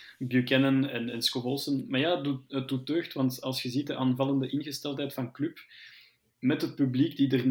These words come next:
heel kort op zit, ja, da-, da-, dan zie je Club gewoon floreren. En, en hopelijk kunnen zij die lijn verder trekken naar woensdag toe. Eh, want dat zal ook een hele, hele belangrijke zijn. Maar, eh, het doet deugd om, om,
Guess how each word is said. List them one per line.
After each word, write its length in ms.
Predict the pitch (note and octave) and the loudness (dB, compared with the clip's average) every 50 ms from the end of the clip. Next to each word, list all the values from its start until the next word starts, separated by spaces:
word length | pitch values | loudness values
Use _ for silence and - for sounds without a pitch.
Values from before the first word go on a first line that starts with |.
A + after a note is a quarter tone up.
| B2+ B2 | 2 0
heel 360 | C3+ B2 B2 D3+ E3+ D#3+ - | 0 2 4 4 4 4 2
kort 220 | - D3 C#3 - E3 | -2 -8 -8 -6 -6
op 140 | D3+ - | -6 -6
zit, 320 | - - D#3+ D#3+ D#3+ - - | -6 -6 -6 -6 -8 -10 -8
ja, 200 | - C3 C3 C#3 | -4 -2 -2 0
da-, 260 | C3 B2 B2+ B2 A#2+ | 0 0 -2 -2 -4
da-, 220 | A#2+ B2+ B2 A#2+ - B2+ | -4 -6 -6 -6 -4 -2
dan 160 | B2 B2 B2 | 0 0 2
zie 120 | B2 B2+ | 2 2
je 80 | D3 C#3+ | 2 2
Club 200 | C#3+ - C#3 C3+ | 0 -2 -4 -4
gewoon 240 | - C#3+ C#3 C3 B2+ | -2 0 0 0 0
floreren. 560 | B2+ - B2+ B2 A#2+ B2+ C3+ C#3+ C#3+ C#3 C3 | 0 0 0 2 2 2 2 2 2 0 0
En, 220 | B2+ B2 B2 B2 - | 0 0 0 -2 -2
en 300 | - C3 B2 A#2+ A#2+ - - - - - _ | -4 -4 -4 -4 -6 -8 -14 -20 -20 -14 _
hopelijk 380 | - C3 E3 E3 E3 D#3+ D#3 | 0 2 2 2 2 0 -2
kunnen 200 | - D3+ D3 C#3+ | 0 0 0 2
zij 160 | B2+ C#3 C3+ B2+ | 4 2 2 2
die 100 | B2+ B2 | 2 2
lijn 280 | B2+ C3+ C3+ C3 B2+ | 2 2 2 2 0
verder 300 | - C#3+ C#3+ C#3+ D3 C3 | 0 -2 -2 -4 -4 -6
trekken 260 | - C#3+ C#3+ C#3 C#3+ | -6 -8 -6 -4 -2
naar 180 | C3 B2+ A#2+ A2+ | -2 -2 -2 -2
woensdag 380 | A2+ C3 C#3+ D3+ - D#3 - - | -2 -2 -2 -2 -4 -8 -10 -10
toe. 200 | - - G3 G#3 G#3 - _ - _ _ _ | -10 -10 -10 -10 -10 -14 _ -20 _ _ _
Eh, 140 | - B2 A#2+ | -10 -8 -6
want 120 | A#2 A#2 | -4 -4
dat 100 | B2 B2 | -4 -4
zal 140 | - - B2 | -2 -2 -2
ook 120 | B2+ C3 C#3 | -2 0 0
een 140 | C3 A#2+ | 0 2
hele, 260 | B2 C3 C#3 C3+ C3+ C3+ | 4 4 4 2 2 0
hele 300 | C#3 C3+ C3+ C3+ C3 B2+ | 0 0 0 0 -2 -2
belangrijke 460 | B2 B2 C3 C3+ C3+ C#3+ C#3 - C3+ | -2 0 -2 -2 -2 -4 -6 -8 -8
zijn. 260 | C3 D3 D#3 E3 - _ _ - - _ _ _ | -8 -10 -10 -12 -16 _ _ -20 -20 _ _ _
Maar, 340 | B2+ B2 A#2+ A#2+ A#2+ A#2 A#2 | -8 -8 -6 -6 -6 -6 -8
eh, 400 | A#2 A#2 A#2 A#2 A#2 A#2 B2+ C3+ | -6 -6 -6 -4 -4 -4 -4 -6
het 140 | C3 C3 | -6 -8
doet 200 | - C#3 C3 - | -8 -10 -6 -2
deugd 460 | - C#3+ D3+ C#3+ - - - - - - | 0 0 0 0 -2 -8 -8 -8 -8 -6
om, 260 | - B2+ B2 B2 B2 | -4 -2 0 0 0
om, 500 | B2+ B2 B2 B2 A#2+ A#2+ A#2 A#2 A#2+ B2+ | 0 0 0 0 0 0 -2 -4 -6 -10